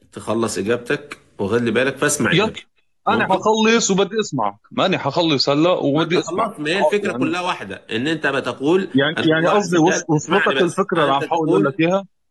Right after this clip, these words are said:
Speaker 1: اسمعني، أنت تقول أن الله عز وجل
Speaker 2: إيه.
Speaker 1: ابتلى هذه الأمة بولاية علي بن أبي طالب كما ابتلى الله عز وجل إبليس بالسجود لآدم،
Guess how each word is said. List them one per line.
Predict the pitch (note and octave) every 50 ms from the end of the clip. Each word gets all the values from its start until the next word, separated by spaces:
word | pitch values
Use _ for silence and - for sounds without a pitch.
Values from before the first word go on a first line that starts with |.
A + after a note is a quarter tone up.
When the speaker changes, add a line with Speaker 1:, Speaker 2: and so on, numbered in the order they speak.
| _ _ _ _ -
Speaker 1:
اسمعني، | A2 - B2 C#3+ B2 G2 F#2 - - - -
أنت | B2+ C#3 C#3+ C3 C3+
تقول | A#2+ B2 - C3 C#3 C#3+ C#3 -
أن | A#2+ A#2 A#2+
الله | A#2+ A#2+ C3 B2+
عز | A#2+ A2+ G#2+
وجل | A2+ D3 C3+ B2 B2+ -
Speaker 2:
إيه. | -
Speaker 1:
ابتلى | - - - B2+ C3 B2
هذه | A2+ A2 A#2+ C3 A#2 G#2+ A2 A2
الأمة | A2+ - B2 C3 C#3 C#3 C#3 B2+
بولاية | G#2+ G2+ G#2 A2+ A#2+ B2+ B2 A#2+ - G#2
علي | F#2+ G#2 G#2+
بن | G2+ F#2
أبي | G2 F2+ G2 G2
طالب | - A#2+ C3+ C3+ B2+ B2
كما | - B2 A#2+ A#2+ A#2
ابتلى | G#2+ A2+ - C3+ B2+ B2+ A2+
الله | A2 A#2+ B2+
عز | A#2+ A2 G#2 G2+ G#2
وجل | G2 G2+ A#2+ C3 C#3 - G2+
إبليس | G#2 G#2 A2 A2+ C3 D3 D#3+ D#3 D#3 - - - G#2
بالسجود | A2 G#2+ G#2 - - A#2 A2 C3+ C#3+ A#2+ A#2
لآدم، | F#2+ F#2+ F#2 D#2+ D#2+